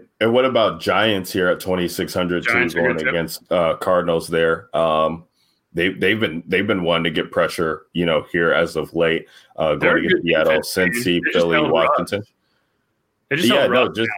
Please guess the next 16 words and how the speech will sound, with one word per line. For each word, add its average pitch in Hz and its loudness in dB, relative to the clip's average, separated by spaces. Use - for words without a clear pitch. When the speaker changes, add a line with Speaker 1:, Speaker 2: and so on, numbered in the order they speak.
Speaker 1:
just 117 -2
held 113 2
Russ. 101 0
And 101 0
if 95 -4
we're 104 0
not 101 0
Speaker 2:
Yeah. 85 -8
Speaker 1:
getting, 98 -2
you 98 0
know, 90 2
if 87 -8
we're 104 0
not, 104 -2
I, 101 0
I, - -2